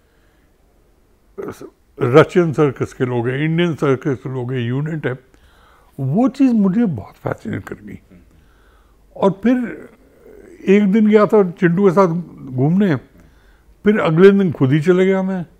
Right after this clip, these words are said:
फिर तीसरे दिन खुद ही गया, और फिर अभी मैं यहाँ बैठा हूँ बस। वो दिन गया तो फिर सारा कुछ चेंज हो गया, और वो फिर राज अंकल से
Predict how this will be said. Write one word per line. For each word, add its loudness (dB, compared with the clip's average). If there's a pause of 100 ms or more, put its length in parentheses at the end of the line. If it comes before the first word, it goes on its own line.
(720)
फिर 2
तीसरे -4
दिन 4
खुद -2
ही 2
गया, 2 (840)
और -6
फिर 0
अभी 4
मैं 4
यहाँ 6
बैठा 2
हूँ -2
बस। 0
वो 2
दिन -2 (280)
गया 0
तो -8
फिर -8 (500)
सारा 2
कुछ -4
चेंज -2
हो -4
गया, -6
और -2
वो 0
फिर 0 (1080)
राज 6
अंकल 2
से 0